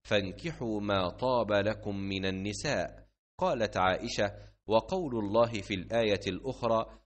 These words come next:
'وترغبون أن تنكحوهن'،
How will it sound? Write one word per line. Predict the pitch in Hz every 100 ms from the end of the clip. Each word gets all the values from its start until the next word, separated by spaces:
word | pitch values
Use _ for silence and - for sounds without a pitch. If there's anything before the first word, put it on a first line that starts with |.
| _ 98
'وترغبون | 98 110 101 95 95 127 160 110
أن | 98 101 98 95 90
تنكحوهن'، | 101 92 - 101 - 101 92 123 131 123